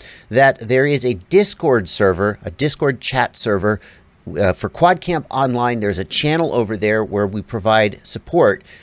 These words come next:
uh, for the people who are working through this project. If you have any questions, you can ask them down in the YouTube comments, absolutely. But if you need a little bit more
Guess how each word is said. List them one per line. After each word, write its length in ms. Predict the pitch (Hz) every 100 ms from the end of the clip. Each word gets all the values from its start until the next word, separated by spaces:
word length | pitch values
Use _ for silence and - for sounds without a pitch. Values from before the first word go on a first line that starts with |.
| _ -
uh, 180 | 95 92
for 360 | - 110 110
the 100 | 104
people 260 | 104 113 113
who 80 | 107
are 80 | 107
working 280 | 104 107
through 160 | 92 95
this 180 | 92 85
project. 420 | - 107 90 82
If 120 | 90
you 60 | 98
have 100 | 92
any 240 | - 196
questions, 420 | - 180 - 185 - - _ _
you 140 | - 135
can 140 | 214
ask 200 | 208 185
them 140 | 185 156
down 240 | 143 151
in 60 | 170
the 120 | 165
YouTube 320 | 165 180 147
comments, 460 | 147 143 165 165 -
absolutely. 640 | 113 120 135 131 120 135
But 180 | - 123
if 160 | 113
you 80 | 127
need 140 | 127 127
a 80 |
little 180 | 113 143
bit 160 | 147 -
more 320 | 127 135 127